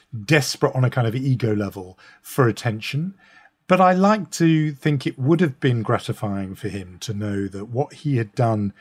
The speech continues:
was recognized, even if it happened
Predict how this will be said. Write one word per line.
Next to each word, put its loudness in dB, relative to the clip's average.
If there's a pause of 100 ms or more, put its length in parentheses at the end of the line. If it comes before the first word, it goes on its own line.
(340)
was -2
recognized, 0
even -4
if -6
it -10
happened -12